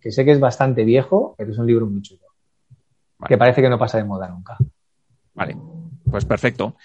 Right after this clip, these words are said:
Speaker 2: Y ahora ya sí que para las personas que quieran saber más de ti, que quieran
Speaker 1: Ujú.
Speaker 2: encontrarte, que quieran, eh, bueno,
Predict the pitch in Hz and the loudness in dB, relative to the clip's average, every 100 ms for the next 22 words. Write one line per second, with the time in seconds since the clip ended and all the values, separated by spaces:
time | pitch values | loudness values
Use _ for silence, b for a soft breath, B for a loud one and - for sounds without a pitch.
0 | _ - 110 117 131 139 - 127 139 139 | _ -4 0 2 2 0 -4 -2 -2 0
1 | 110 107 98 - - 127 131 120 123 127 | 0 2 0 -2 -2 0 0 0 -4 0
2 | 117 113 110 110 107 101 98 131 143 127 | 0 0 2 2 0 0 0 2 2 0
3 | 101 104 104 104 135 95 92 107 107 120 | -2 -4 -2 -2 -2 -4 -2 -2 0 -4
4 | 107 95 95 98 95 98 98 95 95 - | -4 -6 -2 0 2 0 -2 -4 -6 -10
5 | _ _ _ _ 104 87 85 85 82 85 | _ _ _ _ -10 -6 -6 -6 -8 -10
6 | 85 | -12